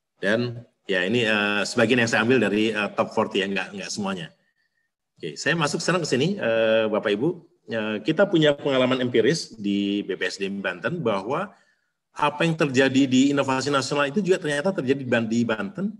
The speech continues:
dan juga saya yakin terjadi di daerah lain. Jadi pengalaman kita selama ini dari hasil Diklat pim tiga, Diklat pim empat itu banyak sekali, eh, lahir inovasi daerah. Ya. Bahkan dari Latsar. Padahal Latsar ini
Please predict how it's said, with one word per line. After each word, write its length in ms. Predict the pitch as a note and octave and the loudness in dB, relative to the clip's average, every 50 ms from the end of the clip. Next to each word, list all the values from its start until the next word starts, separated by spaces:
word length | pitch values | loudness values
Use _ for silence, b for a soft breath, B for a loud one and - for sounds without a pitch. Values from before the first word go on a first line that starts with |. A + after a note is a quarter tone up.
| - _ _ _ _ | -18 _ _ _ _
dan 240 | - C#3 D3+ D#3 C#3 | 0 2 2 2 2
juga 400 | C#3 C#3 B2+ C#3+ F#3+ G#3 - - - | 0 0 2 2 2 2 0 -4 -8
saya 240 | - - D#3 C3+ A#2 | -2 0 0 2 2
yakin 240 | - G3+ G3 - C3+ | 0 0 0 0 2
terjadi 240 | A#2+ C3 C3 D3 G3+ | 2 2 4 4 2
di 160 | D#3+ C#3 B2 | 0 2 2
daerah 240 | B2 A#2 A#2+ B2+ C#3 | 2 2 2 2 2
lain. 240 | C3+ A2 F2+ E2 D#2+ _ _ _ _ _ _ _ _ _ _ _ _ _ _ _ _ - | 0 0 -2 -6 -12 _ _ _ _ _ _ _ _ _ _ _ _ _ _ _ _ -8
Jadi 160 | A2 C3+ D#3 | -4 -2 -2
pengalaman 480 | E3+ - E3+ D#3 D#3+ D3+ D3+ C#3 C#3+ D3 | -2 -2 -2 0 0 2 2 0 0 -2
kita 160 | C#3+ C#3+ E3+ | -2 -2 -4
selama 320 | D#3 - D3 C3 B2+ D#3 | -2 0 0 0 0 0
ini 320 | G3+ E3+ A#2 B2+ C3 C3+ D#3 | -2 -2 -2 -4 -4 -4 -4
dari 320 | A#2+ A#2 A2 G#2+ G#2+ G#2 | -2 -2 0 0 0 -2
hasil 320 | G#2+ G#2 G#2 A#2 A2 G#2 G2 | -2 -4 -2 -2 -2 -2 -2
Diklat 320 | G2 F#2+ - G2+ - - | -6 -6 -6 -8 -8 -6
pim 160 | - G#2 G2+ | -6 -8 -6
tiga, 400 | G2 - C3+ A#2+ B2 B2+ C3 B2+ | -6 -6 -2 0 0 0 0 0
Diklat 240 | A#2 G#2 G#2+ F#2+ - | -4 -6 -8 -8 -8
pim 240 | - G2+ G2 G2 A2 | -8 -8 -8 -8 -8
empat 320 | A#2+ G#2+ G#2 - - - | -8 -8 -8 -8 -10 -14
itu 320 | B2 B2+ - - F#3+ G3 D3+ | -14 -10 -4 -2 -2 -2 -2
banyak 400 | A#2 G2 A#2+ A#2+ A#2 B2 C#3 C3+ | -2 0 0 0 0 0 -2 -2
sekali, 480 | C3 - C3+ B2+ C3+ D#3+ G3 G3 - | -2 -2 -2 0 0 2 0 0 -2
eh, 360 | - C#3+ C3+ B2+ C3 C3 C3 | -4 -6 -6 -4 -4 -2 -2
lahir 360 | C3 C3 C3 B2 B2 E3 F3 F3+ | 0 0 0 0 0 -2 -2 -2
inovasi 400 | D3 C#3+ C3 A#2+ - C3 - - | -4 -6 -4 -4 -4 -4 -4 -2
daerah. 320 | B2+ B2+ B2 A#2 F2+ - - - _ _ _ _ _ _ _ _ | 0 0 0 0 -2 -6 -10 -16 _ _ _ _ _ _ _ _
Ya. 160 | - - A#2 - _ _ _ _ _ _ _ _ _ _ _ _ _ _ _ _ _ _ _ - | -20 -20 -20 -20 _ _ _ _ _ _ _ _ _ _ _ _ _ _ _ _ _ _ _ 0
Bahkan 480 | C3 B2 B2 A#2+ - - - G3+ A3+ | 0 0 0 0 -4 -2 -2 0 2
dari 240 | G#3+ C#3+ C3+ C3+ C#3 | 2 2 4 2 2
Latsar. 480 | C#3+ D3 D#3+ D#3+ - B2+ G2+ E2 D#2+ - - _ _ _ _ _ _ _ _ _ _ _ _ _ _ _ _ _ _ _ _ - | 2 0 -2 -2 -2 -2 -2 -2 -4 -10 -20 _ _ _ _ _ _ _ _ _ _ _ _ _ _ _ _ _ _ _ _ -6
Padahal 320 | C3 C3 E3 G3+ G#3+ F#3+ | -2 0 2 2 2 2
Latsar 240 | E3+ - - F3 E3 | 0 0 0 -2 -2
ini 400 | E3 D3+ E3 F3+ G#3+ A3 A3 A3 | 0 0 0 2 2 2 0 -2